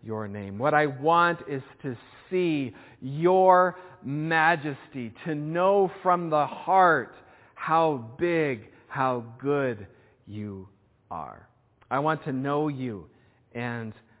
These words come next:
make you known. You see, God is committed to agenda, to an agenda to see not only that all over the world he will have gracious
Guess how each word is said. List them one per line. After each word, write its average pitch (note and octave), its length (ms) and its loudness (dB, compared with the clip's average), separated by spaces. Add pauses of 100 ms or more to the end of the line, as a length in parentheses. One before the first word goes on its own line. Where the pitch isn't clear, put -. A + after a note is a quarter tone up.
make A#2+ 420 -8
you A2 120 -8
known. G2+ 320 -10 (600)
You E3+ 160 -2
see, F#3 100 4
God E3+ 320 6
is F#3 80 -2 (120)
committed F3 480 -2
to E3 100 -4
agenda, D3 680 -4 (180)
to F#3 100 2
an D#3+ 80 0
agenda D3 500 -2
to B2+ 200 -12 (160)
see D#3 340 2 (300)
not G3 480 4
only C#3+ 720 0 (640)
that E3+ 260 6
all G3+ 500 10
over F#3+ 300 6
the E3+ 120 0
world E3 600 4 (140)
he G3 140 -6
will F#3+ 180 0
have D3+ 440 0
gracious G3 880 0